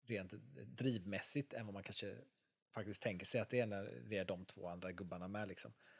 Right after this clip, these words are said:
Eh, men när, när det är, var lite mindre fokus på henne så tyckte jag att det blev inte riktigt lika, liksom, framåtdriv i det som det kan vara. Eh, samtidigt som att det är också bra att, liksom,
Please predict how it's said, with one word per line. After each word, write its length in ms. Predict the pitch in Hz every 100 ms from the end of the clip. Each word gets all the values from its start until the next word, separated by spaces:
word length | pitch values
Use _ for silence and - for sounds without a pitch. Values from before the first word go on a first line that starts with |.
| - - _ _
Eh, 240 | 107 98
men 180 | 95 120
när, 120 | 117
när 260 | 120 131 123
det 380 | 123 123 - 135
är, 40 |
var 200 | 110 123
lite 160 | 123 135
mindre 200 | 131 107
fokus 220 | 139 -
på 100 | -
henne 100 | 110
så 60 | 95
tyckte 180 | 110 98
jag 20 |
att 40 | 90
det 80 |
blev 220 | 95 104 98
inte 160 | 95
riktigt 300 | 98 - 92
lika, 340 | 98 92 92 - - - - - _ _ _ _ _ _
liksom, 200 | - 95
framåtdriv 640 | - 101 87 - 98 98 87
i 100 | 80
det 120 | 87 - _ _
som 200 | - 60
det 60 |
kan 160 | - 55
vara. 140 | 53 - _ _ _ _ _
Eh, 100 | 120
samtidigt 360 | 117 117 113 101
som 120 | 98
att 80 | 92
det 280 | 98 98 120 _ _
är 180 | - 107
också 220 | 90 -
bra 320 | 98 98 98 87
att, 140 | -
liksom, 280 | - 95